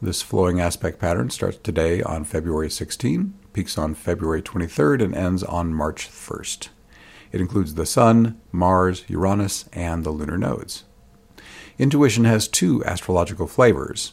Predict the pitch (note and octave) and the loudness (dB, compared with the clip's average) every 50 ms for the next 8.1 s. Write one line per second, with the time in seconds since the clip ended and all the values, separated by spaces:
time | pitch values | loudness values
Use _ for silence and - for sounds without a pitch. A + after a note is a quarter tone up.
0 | - - - - G2 F#2 F2 G2+ G#2 A2+ A2+ A2 F#2+ F#2+ F#2+ F#2 - - - D3+ | -14 -12 -4 -2 0 2 6 6 6 6 6 4 0 2 2 0 0 2 2 2
1 | D3 G#2+ E2 - - - E2 F2 E2 - - - E2 E2 D#2 D2+ D2+ E2+ F2 F2+ | 4 4 2 -2 -4 -6 -6 -6 -6 -6 -4 -4 -2 -2 -2 -2 -4 -4 -6 -6
2 | - - - A2+ B2 - - D#2 D2+ - - - - - - - - - _ _ | -6 -4 -4 -4 -4 -4 -6 -8 -8 -8 -8 -8 -8 -8 -10 -12 -14 -18 _ _
3 | _ - - - - - _ - G2+ - - - G2+ F#2+ F#2 F2 F#2 F#2 F#2+ - | _ -20 -20 -20 -20 -12 _ -2 -2 0 2 2 4 4 4 2 2 0 0 2
4 | - C3 C#3 C3 - - D#2 - - - - - _ - F#2+ - - E2+ E2+ - | 2 2 2 2 0 -4 -6 -8 -12 -14 -18 -16 _ -10 -6 0 0 0 0 0
5 | - F2 F2 E2+ - - F#2+ - - - A2+ G#2 G2+ F#2+ F2+ - - G2 F2 F#2 | -2 -2 -2 -4 -4 -6 -8 -6 0 2 2 4 4 4 2 0 -2 2 4 6
6 | G#2+ B2+ A2+ F#2 - - D2+ D2+ D#2 - - - E2+ E2 E2+ E2 D#2+ D#2 D#2+ D#2+ | 6 6 4 0 0 -2 0 0 0 -2 -4 -6 -8 -6 -4 -4 -2 -2 -2 -4
7 | D#2 D#2+ F2 E2+ D#2 D#2+ E2 F2 - - F2 F2 E2+ G#2+ G#2+ F#2 D2+ - - - | -2 -2 0 0 0 -2 -6 -6 -6 -6 -6 -4 -2 0 -2 -2 -2 -6 -10 -12
8 | - | -12